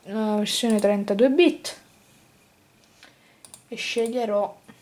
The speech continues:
Home Premium. Anzi no, raga, metto Starter, perché dopo ve lo dimostrerò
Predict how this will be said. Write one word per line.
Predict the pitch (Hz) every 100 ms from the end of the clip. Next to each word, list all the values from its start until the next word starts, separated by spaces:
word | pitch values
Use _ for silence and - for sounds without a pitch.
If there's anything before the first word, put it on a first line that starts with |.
| _ _ _ _ _ _ _ _ _ _ _ _
Home | 220 220
Premium. | 190 190 180 190 185 185 - _ _ _ _ _ _ - - _ _ _ _ _ _ _ _ _ _ _ _ _ _ _ _ _ _ _ _ _ _ _ _ _ _ _ _ _ _ _ _ _ _ - - _
Anzi | 226 226 220 240
no, | 226
raga, | 220 214
metto | 208 202 220
Starter, | - - 208 196 - 202 190 190
perché | 196 - 202
dopo | 208 208 202
ve |
lo | 190
dimostrerò | 185 185 190 - 208 190 190